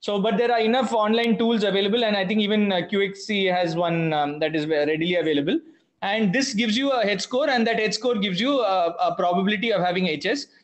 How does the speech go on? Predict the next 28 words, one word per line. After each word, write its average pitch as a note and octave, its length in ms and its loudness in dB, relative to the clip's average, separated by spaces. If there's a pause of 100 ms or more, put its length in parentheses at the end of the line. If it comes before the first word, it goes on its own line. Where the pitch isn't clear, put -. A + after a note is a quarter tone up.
(180)
And G3+ 100 -2
I G#3+ 80 0
think C4+ 320 -2 (120)
if A#3 160 -2
you B3 120 0
use A#3+ 400 0
anywhere B3 420 0
between A#3 380 0
one G3 220 0
forty A#3 240 -2
to A#3+ 80 0
one G3 160 0
sixty-nine, F#3+ 400 -4
I F3 120 0
mean, F#3 140 0
there F#3 120 0
are F#3 40 0
studies G3 360 -2
that G3+ 180 -2
have, F#3+ 320 0
uh, D3+ 340 0
cutoff F#3 300 0
values G3+ 300 -2
for F3 260 0
each F#3+ 240 -6
thing. G3+ 260 -6 (460)
But, F#3+ 300 -2
uh, F3+ 300 2